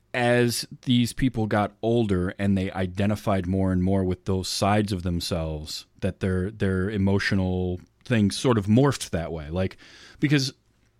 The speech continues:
the, I think it was joy, maybe joy and sadness in the dad's brain were basically the same model, just with the big mustache.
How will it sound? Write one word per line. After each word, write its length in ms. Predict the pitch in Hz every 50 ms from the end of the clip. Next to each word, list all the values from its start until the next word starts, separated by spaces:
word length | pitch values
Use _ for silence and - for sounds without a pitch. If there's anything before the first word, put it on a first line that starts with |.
| _ _ _ _ _ _ _ _ _ _
the, 440 | - - 135 123 123 120 120 120 123 110
I 40 | 110
think 160 | 101 147 139
it 40 | 123
was 200 | 110 113 104 98
joy, 720 | 92 95 - - 117 110 104 110 123 127 135 143 147 139 - - - - - - _ _ _ _ _ _ _ _
maybe 240 | - 123 123 127 123
joy 260 | 110 107 113 110 113 110
and 100 | 107 -
sadness 400 | - 110 104 107 110 110 - -
in 80 | 95
the 80 | 90 87
dad's 400 | 82 90 87 90 92 92 - -
brain 400 | - 104 98 101 104 107 117 - _ - - - - _ _ _ _ _ _
were 160 | - - 107 101
basically 640 | 92 - 101 101 110 107 - 117 - - 110 104
the 100 | 95 92
same 720 | 90 - - - 104 98 98 98 95 95 95 92 92 87 85
model, 400 | 85 90 90 90 92 98 101 107
just 240 | 101 98 87 - -
with 100 | 92 -
the 80 | - 82
big 180 | - 92 82
mustache. 560 | 90 87 87 - - 107 104 107 - - -